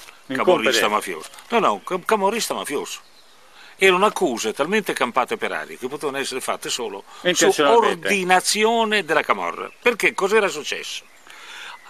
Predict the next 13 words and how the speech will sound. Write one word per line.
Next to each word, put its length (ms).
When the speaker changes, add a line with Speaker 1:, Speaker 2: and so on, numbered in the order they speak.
Speaker 1:
A 100
lungo, 580
poco 300
prima 300
dell'arresto 540
di 140
Tortora, 640
si 340
era 220
parlato 800
di 160
un 180
blitz 560